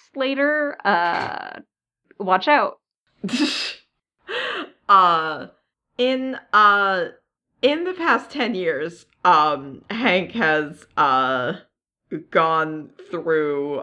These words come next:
Speaker 2: uh, some stuff where he ends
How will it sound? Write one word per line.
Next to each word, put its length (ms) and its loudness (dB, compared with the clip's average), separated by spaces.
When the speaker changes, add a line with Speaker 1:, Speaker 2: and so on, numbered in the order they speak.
Speaker 2:
uh, 560 2
some 340 -2
stuff 600 -4
where 800 2
he 480 -12
ends 460 -4